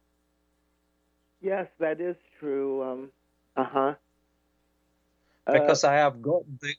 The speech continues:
Speaker 2: the essence of, of, of, of a pet in the world of spirit that's making me aware that you've moved certain things from one corner to another. And there also seems to be something to do with one particular play toy that you put in a drawer, or you've put something in a drawer out of the way.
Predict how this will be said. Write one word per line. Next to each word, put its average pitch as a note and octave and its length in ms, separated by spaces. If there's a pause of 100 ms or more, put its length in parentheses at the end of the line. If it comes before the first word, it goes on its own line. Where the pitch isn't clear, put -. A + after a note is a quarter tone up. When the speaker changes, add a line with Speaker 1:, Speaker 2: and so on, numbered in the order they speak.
Speaker 2:
the C3 120
essence D#3+ 340
of, C3+ 160
of, C3+ 260
of, B2+ 260
of B2+ 440
a C3 120
pet D3+ 360
in D3 60
the C#3 80
world C#3 180
of B2+ 60
spirit D3+ 180
that's C#3+ 160
making C#3+ 300
me C3+ 60
aware C#3 260
that D3+ 160
you've C3+ 120
moved C#3+ 300
certain C#3+ 280
things D3 220
from C3 160
one C#3+ 200
corner C#3+ 300
to C3+ 180
another. C3+ 380 (460)
And B2+ 140
there B2+ 160
also F3 240
seems D#3+ 300
to - 40
be D3+ 80
something D3 360
to C3 40
do D3 120
with C#3+ 160
one D3+ 180
particular D3+ 440
play F3 360
toy A#2 320
that B2+ 140
you C3 100
put D#3 220
in D3 100
a A#2+ 60
drawer, A#2+ 260
or C#3 160
you've B2+ 220
put - 160
something D3 360
in C#3 140
a C3 60
drawer C3 440
out C#3+ 180
of B2+ 200
the C3 80
way. C3 380